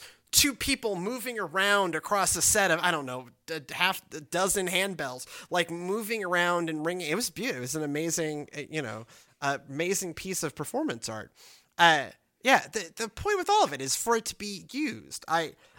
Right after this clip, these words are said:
I am deeply, deeply afraid of when it's gonna be time to clean out the building that we're in. I, uh,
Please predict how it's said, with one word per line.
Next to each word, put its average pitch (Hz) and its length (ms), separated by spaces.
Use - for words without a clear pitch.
I 262 160
am 175 380
deeply, 110 880
deeply 160 640
afraid 113 760
of 160 220
when 147 300
it's 147 200
gonna 143 220
be 135 120
time 113 640
to 147 120
clean 143 340
out 120 220
the 127 100
building 110 440
that 107 180
we're 98 140
in. 98 240
I, 170 600
uh, 147 440